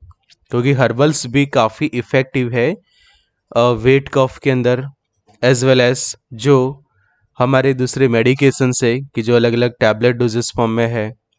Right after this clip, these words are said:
as well as जो हम lozenges कहते हैं, सिरप्स वगैरह होती है, तो सभी के बारे में हम डिटेल में स्टडी करते हैं आज के ये वीडियो लेक्चर में। So let's start in this lecture।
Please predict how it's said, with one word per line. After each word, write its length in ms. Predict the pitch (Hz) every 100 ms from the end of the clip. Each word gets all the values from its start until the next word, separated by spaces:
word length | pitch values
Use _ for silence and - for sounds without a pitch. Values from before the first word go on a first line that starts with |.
| _ _ _
as 120 | 117 107
well 300 | 117 113 113
as 180 | - - _ _ _ _ 113
जो 200 | 127 127
हम 220 | 123 113
lozenges 600 | 110 110 127 131 135 -
कहते 360 | 127 117 117
हैं, 300 | 117 113 113 - _ _ _ _ _ _ _ _
सिरप्स 520 | - 123 127 135 131 135
वगैरह 280 | 123 123
होती 280 | 123 123 117
है, 60 | 123
तो 100 | 143
सभी 340 | - 123 156
के 140 | 156 151
बारे 260 | 123 127
में 120 | 135
हम 180 | 139 127
डिटेल 340 | 113 104 143 147
में 300 | 131 123 139 _ _
स्टडी 380 | - - 113 147
करते 340 | 135 113 113
हैं 140 | 113 131
आज 260 | 107 107
के 100 | -
ये 280 | 113 107 156 233 _ _ 113
वीडियो 280 | 117 110 110
लेक्चर 360 | 104 - 107
में। 100 | 101
So 100 | 104
let's 280 | 101 117 185 -
start 200 | 117 95
in 200 | 101 95
this 180 | 123 196 - _ _ 113
lecture। 500 | 104 95 - 104